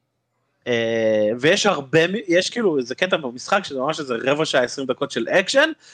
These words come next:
שהוא לא כזה טוב, והוא לא ממש כיפי, והוא לא נורא תורם למשחק,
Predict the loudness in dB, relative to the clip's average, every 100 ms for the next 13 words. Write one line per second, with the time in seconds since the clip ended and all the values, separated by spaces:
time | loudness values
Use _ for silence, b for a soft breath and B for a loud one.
0 | _ -14 -6 0 2 4 2 0 0 4
1 | 4 4 -2 -2 0 0 -2 -2 -2 0
2 | 0 0 -2 -4 2 2 4 4 2 2
3 | 0 0 -4 -6 -4 2 2